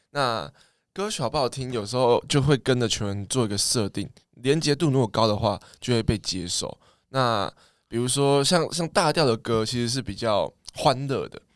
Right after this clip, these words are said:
那这种歌应该就可以给一些比较开朗的球员，或者一些快腿的球员。那小调的歌一般来说啦，就会是比较悲壮的。那这种歌如果给大炮，你就会觉得非常符合那种情境，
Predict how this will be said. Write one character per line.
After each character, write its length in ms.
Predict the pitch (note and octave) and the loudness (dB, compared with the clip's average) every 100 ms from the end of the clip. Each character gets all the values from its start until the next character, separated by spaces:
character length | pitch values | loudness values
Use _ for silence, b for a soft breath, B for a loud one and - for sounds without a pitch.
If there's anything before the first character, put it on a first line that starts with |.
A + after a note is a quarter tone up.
| - | -6
那 100 | F3 | -4
这 100 | F3 | -2
种 240 | C3 G2+ - - | -4 -6 -16 -6
歌 100 | C3+ | -4
应 100 | C3+ | -2
该 80 | C3+ | -2
就 60 | C3 | -2
可 100 | A#2+ | -4
以 40 | |
给 180 | G#2+ G2 | -4 -6
一 40 | |
些 140 | G2+ A#2 | -6 -6
比 120 | G#2+ | -4
较 80 | G2+ | -6
开 260 | - - | -4 -4
朗 160 | G#2 C#2 | -4 -6
的 80 | - | -8
球 240 | - - - | -10 -10 -14
员， 120 | - - b b b - | -14 -16 b b b -4
或 20 | |
者 60 | B2 | 0
一 20 | |
些 140 | B2+ | 0
快 200 | - A#2+ | 2 2
腿 100 | - | 2
的 60 | - | 0
球 180 | - - | -10 -10
员。 180 | - - b b b | -12 -14 b b b
那 140 | D#3+ D#3 - | -4 -2 0
小 220 | - A#2 | 2 4
调 180 | F#3+ D3 | 6 4
的 80 | |
歌 220 | B2 C3 B2 | 4 4 4
一 60 | |
般 300 | D3+ C#3 B2+ | 2 0 2
来 160 | A2+ G2+ | 0 -2
说 320 | - G#2 F#2+ | -2 -2 -2
啦， 180 | D#2 - B B B | -4 -6 B B B
就 120 | - | -4
会 160 | D#3 D#3 | 0 0
是 180 | - D#3 | 0 -4
比 120 | - | -4
较 120 | A2 - - | -4 -2 -2
悲 220 | G#2+ G2+ | -2 -2
壮 260 | - G#2+ F2 | -2 -2 -4
的。 140 | - | -12
那 140 | - C#3 | -6 -4
这 120 | D3+ | -2
种 240 | B2+ A2 G2+ - | -2 -4 -6 -2
歌 140 | C3 | -2
如 60 | C3 | 0
果 100 | B2+ | -2
给 140 | G2 | -6
大 220 | D#2+ G2+ | -4 -4
炮， 260 | C2 - - b b b | -4 -6 -8 b b b
你 80 | C3 | -2
就 100 | G#3 | 0
会 60 | |
觉 120 | E3+ | 2
得 80 | C#3 | 0
非 180 | B2 E3 | 0 -2
常 140 | D3+ | -4
符 300 | D3+ - G#2+ | -4 -8 -10
合 340 | F#2 F#2+ G2 F2+ B B B - | -8 -6 -6 -6 B B B -8
那 100 | C#3+ | -6
种 200 | G2+ E2+ | -6 -8
情 420 | - - G2+ F#2+ | -6 -4 -6 -8
境， 300 | A2 B2+ F2+ | -6 -6 -8